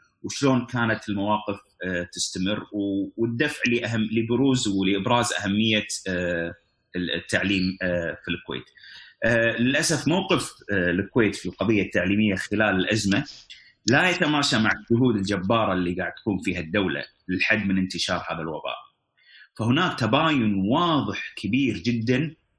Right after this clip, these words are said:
في تعاطي وزارة التربية مع الأزمة وتعاطي الجهات الأخرى. اليوم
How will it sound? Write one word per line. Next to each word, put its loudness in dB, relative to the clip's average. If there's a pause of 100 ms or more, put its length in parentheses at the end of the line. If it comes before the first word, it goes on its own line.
(120)
في 0
تعاطي 2
وزارة 2
التربية 0
مع -2
الأزمة 0 (200)
وتعاطي 0
الجهات -4
الأخرى. -10 (1000)
اليوم 4